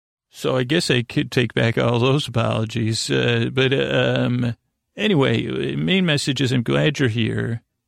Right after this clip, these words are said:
This is a podcast. It's, it's good-natured. It, it might, uh, might not work for you, but I hope it does. Structure of the show, we're already pretty deep into it. Five minutes of business at the top of the show, twelve to fifteen minute intro, which we're on the end of here.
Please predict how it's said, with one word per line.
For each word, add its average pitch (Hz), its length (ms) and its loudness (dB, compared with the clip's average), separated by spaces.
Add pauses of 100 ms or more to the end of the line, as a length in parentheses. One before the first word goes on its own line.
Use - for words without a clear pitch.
(140)
This 160 220 0
is 160 60 0
a - 20 0
podcast. 151 560 0
It's, 135 160 -2
it's 139 260 -2
good-natured. 147 840 0
It, 127 680 -4
it 127 80 2
might, 143 260 2
uh, 131 800 0
might 151 220 0
not 143 180 4
work 131 220 0
for 123 240 0
you, 117 100 0
but 123 140 -2
I 117 140 2
hope 131 240 0
it 123 100 -2
does. 113 600 -4 (680)
Structure 175 440 0
of 160 60 2
the 151 60 2
show, 147 360 2
we're 143 180 4
already 147 220 2
pretty 135 260 0
deep 131 260 2
into 120 260 2
it. 120 120 -6
Five 139 240 0
minutes 143 300 0
of 131 80 -4
business 127 420 0
at 131 100 0
the 131 120 -4
top 117 260 2
of 127 60 -2
the 117 40 -2
show, 117 380 0
twelve 135 460 -2
to 127 100 -4
fifteen 131 640 -2
minute 127 240 2
intro, 120 600 2
which 117 280 -4
we're 131 100 -4
on 120 200 2
the 120 140 2
end 120 240 2
of 117 180 0
here. 117 480 0